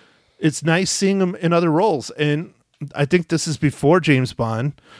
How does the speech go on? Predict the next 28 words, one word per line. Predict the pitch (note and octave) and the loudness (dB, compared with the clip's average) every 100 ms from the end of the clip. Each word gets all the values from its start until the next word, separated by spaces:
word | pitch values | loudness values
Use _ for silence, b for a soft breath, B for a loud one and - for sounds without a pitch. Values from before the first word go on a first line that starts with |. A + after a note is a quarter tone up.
| B - | B -6
maybe | C#3+ C#3 D3 | -4 0 0
right | D3 | 0
in | C#3+ | 0
the | |
middle. | C3+ C#3+ | 0 2
I | B2+ | 2
don't | B2+ | 0
know. | B2+ | 0
I | B2 | 0
don't | C3 | 0
remember | B2+ B2+ B2 | 0 -2 -2
his | A#2 - _ - | -2 -4 _ -12
Skyfall, | - D#3 D3+ - A#2 A2 - | -4 0 2 2 2 0 -2
I | C3 C3+ | -2 0
think, | C3 | 0
was | B2+ A#2 | -2 -4
his | A2 | -6
first | - B2+ A#2+ | 0 0 0
one, | A2 A2 | -4 -4
but | - B2 - _ _ _ _ _ _ _ b b b b b b b | 0 0 -2 _ _ _ _ _ _ _ b b b b b b b
him | A2+ D#3 G3 | 0 2 2
as | F3 - | 0 2
the | C#3 | 2
bad | B2+ B2 D3+ | 2 0 0
guy, | D#3 D#3+ | 0 0
this | D3 - B2+ | 0 -2 -4
obnoxious, | A#2 A#2+ C3 - D3+ C3+ - - | -4 -2 -2 -2 -2 -2 -4 -8
like, | A#2+ | -10